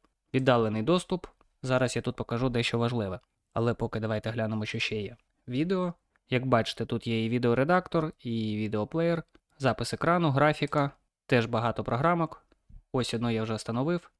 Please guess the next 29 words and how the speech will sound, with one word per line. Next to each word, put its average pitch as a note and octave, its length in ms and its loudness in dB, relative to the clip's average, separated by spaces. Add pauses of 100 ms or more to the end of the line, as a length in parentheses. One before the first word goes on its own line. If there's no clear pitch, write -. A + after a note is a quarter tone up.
(160)
Це, - 140 -2
так - 160 -2
можна A2 240 0
сказати, A2+ 460 -2 (360)
безкоштовна B2+ 580 2
альтернатива A2+ 600 0
Фотошопу. - 580 -2 (320)
Крута B2+ 300 2
програмка, C#3 480 2
всім A#2+ 400 -4 (420)
рекомендую. B2 680 2 (240)
Вона C3 260 4
містить A#2 360 0
багато A#2+ 280 2
інструментів, D3 800 0 (220)
робота A#2+ 360 0
з - 40 -6
шарами, D3+ 420 4
кольорами, C3 560 2 (340)
багато B2+ 420 2
фільтрів. D3 580 0 (200)
Кому E3+ 220 4
треба, C3 300 2
той A#2 200 0
і G#2+ 40 -2
знайде. G#2+ 320 -2 (320)
Давайте A#2+ 280 2
йдемо A#2 260 2
далі. G#2 240 -2